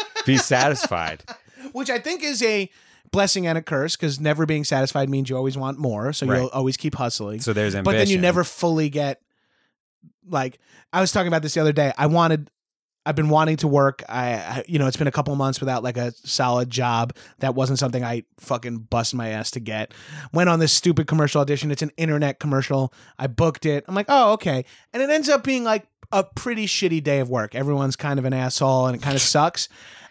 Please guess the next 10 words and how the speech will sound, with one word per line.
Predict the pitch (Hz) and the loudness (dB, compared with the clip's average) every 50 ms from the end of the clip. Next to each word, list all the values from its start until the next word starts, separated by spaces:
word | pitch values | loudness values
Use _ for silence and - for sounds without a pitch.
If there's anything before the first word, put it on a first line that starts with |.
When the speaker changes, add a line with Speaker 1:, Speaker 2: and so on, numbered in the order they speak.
| _ - | _ 0
Speaker 1:
And | 196 208 | 2 2
I'm | 208 208 | 2 4
like, | 208 202 196 190 - - - _ _ _ _ _ _ _ _ _ _ _ _ _ _ _ _ - | 4 4 2 2 0 -6 -14 _ _ _ _ _ _ _ _ _ _ _ _ _ _ _ _ -2
"I'm | 196 254 269 226 | 0 0 0 0
begging | 170 143 - 214 202 208 214 175 156 139 113 107 104 107 123 _ - 170 | -2 -2 -2 2 2 2 2 2 0 -4 -6 -8 -12 -14 -18 _ -20 -6
for | - - 160 | -2 0 2
something | - - 170 156 151 151 143 139 | 2 4 4 2 2 2 2 0
like | 135 127 123 120 120 | 0 0 -2 -4 -4
this." | 123 120 123 120 - 110 | -4 -4 -4 -4 -4 -2
Speaker 2:
Yeah. | 101 95 85 | -4 -4 -4